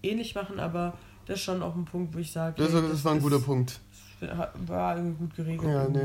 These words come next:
Speaker 2: nee.
Speaker 1: Ich fand's zwar scheiße, dass ich irgendwie in der ersten Klasse eine Mark und in der zweiten nicht zwei Mark bekommen hab, sondern wieder nur einen Euro.
Speaker 2: <laughs>
Speaker 1: Aber, ähm, ja, das
Speaker 2: Ja.
Speaker 1: hab ich dann auch irgendwann gecheckt.
Speaker 2: Ja, nee.
Speaker 1: <laughs> Ja.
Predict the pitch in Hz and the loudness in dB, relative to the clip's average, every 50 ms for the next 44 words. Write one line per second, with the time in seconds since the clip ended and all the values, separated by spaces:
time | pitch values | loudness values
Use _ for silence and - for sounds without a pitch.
0 | 139 139 127 - - - - - - - - - 190 190 - - 190 185 - - | 2 0 -2 -6 -12 -18 -20 -20 -20 -2 0 2 2 2 0 0 0 0 0 2
1 | 196 180 196 196 - 202 180 175 170 180 170 - 180 180 180 175 175 170 170 175 | 2 2 2 0 -2 -2 -2 -2 -2 -2 -4 -2 -2 0 0 0 0 0 0 0
2 | 165 160 170 175 - - 180 175 170 165 - 143 160 170 165 165 165 170 190 185 | 0 0 0 0 -2 -4 -2 -2 -2 0 0 -2 -2 0 0 2 2 2 0 0
3 | - 160 165 160 156 - 175 165 170 175 - 170 165 156 - - - 160 170 185 | -2 -4 -4 -4 -2 0 0 0 0 -2 -2 -2 -2 -4 -4 -2 -2 0 0 0
4 | 196 190 196 196 - 185 - - 185 185 180 180 175 - 170 160 160 165 160 175 | -2 -4 -6 -8 -10 -8 -6 -4 -2 -2 -2 -2 -2 -2 -2 -2 -2 0 0 2
5 | 180 170 160 160 151 - - 180 190 196 208 208 208 208 - - - - 175 - | 2 2 2 0 0 0 0 0 -2 -2 -4 -4 -6 -6 -10 -12 -2 -2 4 8
6 | - 220 196 190 180 175 175 170 170 170 165 165 160 151 160 165 160 156 160 160 | 10 10 10 10 8 8 8 8 8 6 4 4 4 2 2 0 0 -2 -2 -4
7 | 160 160 160 160 160 156 - - - 139 143 143 147 127 143 143 131 135 127 143 | -4 -4 -4 -6 -6 -8 -10 -10 -4 -2 0 0 2 2 2 2 2 2 2 0
8 | 151 - 151 147 - - 151 151 151 151 143 - - - 151 - - - - - | -2 -2 -4 -4 -4 -2 -2 0 0 0 -2 -4 -4 -4 -4 -4 -2 -4 -6 -6
9 | - - - - - - - - - - - 151 156 151 151 151 156 151 151 156 | -6 -10 -12 -12 -10 -12 -12 -8 -6 0 4 8 10 10 10 10 8 6 4 4
10 | 143 131 - - - - - - 269 277 254 226 214 190 - - - - - - | 2 -2 -6 -12 -14 -16 -6 -4 -2 -2 0 -2 -4 -6 -8 -12 -14 -16 -18 -20
11 | - - - - - - - - - 175 175 175 170 160 | -20 -20 -20 -20 -20 -20 -18 -12 -8 -6 -4 -4 -4 -6